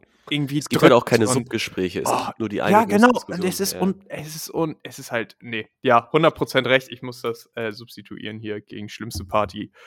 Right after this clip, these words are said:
Speaker 1: all, jede Online-Party.
Speaker 2: Noch, noch
Speaker 1: Ja.
Speaker 2: eine Honorable Mention in dem Zusammenhang, wir waren ja im <laughs> Ägypten-Urlaub und da gab's so Animateure immer, die dann nach dem Abendessen noch mit den Kindern da,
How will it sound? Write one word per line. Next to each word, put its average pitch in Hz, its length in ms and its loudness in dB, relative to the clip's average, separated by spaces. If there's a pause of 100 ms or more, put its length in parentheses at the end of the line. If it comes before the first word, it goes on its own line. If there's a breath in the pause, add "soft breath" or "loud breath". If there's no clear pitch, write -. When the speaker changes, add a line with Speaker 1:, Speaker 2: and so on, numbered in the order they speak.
(220 loud breath)
Speaker 1:
all, 120 160 4
jede 120 280 0
Online-Party. 110 540 -2
Speaker 2:
Noch, 117 220 4
noch 107 160 2
Speaker 1:
Ja. - 40 0
Speaker 2:
eine 113 240 4
Honorable 110 300 2
Mention 107 340 -4
in 107 80 -8
dem 107 200 -4
Zusammenhang, 113 500 -2
wir 98 80 -2
waren 101 160 -2
ja 98 80 0
im 95 140 -6
<laughs> - 440 -12
Ägypten-Urlaub 117 800 -2 (300 loud breath)
und - 120 -12
da 98 80 2
gab's 110 240 4
so 104 60 2
Animateure 101 600 0
immer, 90 160 0
die 92 100 -2
dann 90 160 2
nach 90 160 0
dem 98 100 -4
Abendessen 98 520 2
noch 95 100 -6
mit 98 100 -8
den 92 120 -8
Kindern 104 360 -2
da, 90 200 -2